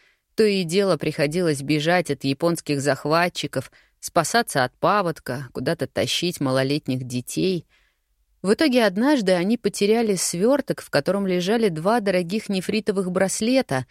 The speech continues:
и еще два ящика у них отобрали бандиты в глуши, а там были золотые и серебряные украшения, включая три пары золотых пуговиц,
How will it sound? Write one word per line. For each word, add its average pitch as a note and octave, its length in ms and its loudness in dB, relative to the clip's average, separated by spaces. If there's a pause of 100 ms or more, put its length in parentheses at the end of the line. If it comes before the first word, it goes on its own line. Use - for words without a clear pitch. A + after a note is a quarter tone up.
(300)
и E3 80 -8
еще F#3+ 400 2
два D#3 220 0
ящика D#3+ 460 0
у C3+ 80 2
них D#3+ 180 -2
отобрали D3 480 0
бандиты C#3 580 0
в D3 80 -10
глуши, D#3 540 0 (840)
а D3 180 2
там D3+ 280 0
были C#3+ 200 2
золотые C#3 540 2
и - 20 -2
серебряные C#3 600 2
украшения, C3 920 0 (120)
включая C3+ 600 0
три C#3 240 0
пары C3+ 320 0
золотых C3 460 -2
пуговиц, C#3 580 -2